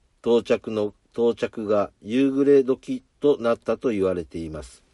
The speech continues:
自鎮歌唱から、もう日も暮れたので、得度式は明日にしましょうと断られたそうです。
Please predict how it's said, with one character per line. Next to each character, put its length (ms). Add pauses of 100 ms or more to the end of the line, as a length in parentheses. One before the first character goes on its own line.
(920)
自 140
鎮 180
歌 180
唱 240
か 160
ら、 240 (360)
も 280
う 80
日 180
も 160
暮 180
れ 60
た 160
の 160
で、 260 (140)
得 260
度 100
式 280
は 260 (320)
明 80
日 140
に 160
し 160
ま 160
し 120
ょ 180
う 60 (240)
と 280
断 420
ら 120
れ 100
た 200
そ 280
う 40
で 100
す。 220